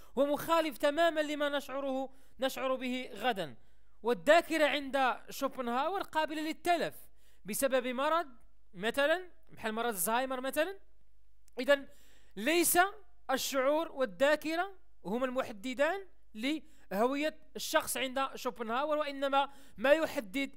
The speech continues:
هوية الشخص هو إرادة الحياة. إذن هذه هي مواقف الفلاسفة فيما يخص محور هوية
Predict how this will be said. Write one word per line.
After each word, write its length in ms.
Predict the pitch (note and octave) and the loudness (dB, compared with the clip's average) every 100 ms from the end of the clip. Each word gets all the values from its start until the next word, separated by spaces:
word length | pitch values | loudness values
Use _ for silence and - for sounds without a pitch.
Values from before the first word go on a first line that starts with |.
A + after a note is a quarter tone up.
| - - E3+ | -14 -10 2
هوية 260 | A#3+ B3+ B3+ | 2 4 0
الشخص 380 | - C#4+ - | 2 -2 -2
هو 260 | A#3 C4 B3 - - - | 2 2 2 -4 -10 2
إرادة 460 | B3+ A#3+ A3 A3+ - - - - | 4 6 4 2 -2 -8 -10 -2
الحياة. 440 | A#3 A#3 F#3+ B2 - - - - - - - - - - - - - | 0 2 2 0 -6 -14 -14 -14 -14 -14 -14 -14 -14 -14 -14 -12 -2
إذن 180 | F#3+ B3 | 4 6
هذه 240 | B3+ C#4 | 6 4
هي 180 | C#4 F4+ | 2 4
مواقف 420 | E4+ F4 D#4 D4 | 6 8 6 4
الفلاسفة 680 | B3+ D4 D4+ C#4+ C#4+ D4 C#4+ | 2 4 4 4 2 0 0
فيما 280 | - C4+ C4+ | -2 0 2
يخص 460 | C4 C#4 C#4 - - - - | 2 0 -2 -4 -8 -14 -4
محور 580 | A#3+ C#4+ C4+ C4+ C4+ - - - F#3+ | 0 2 2 2 0 -4 -14 -6 2
هوية 440 | B3 C4+ C4 | 4 4 2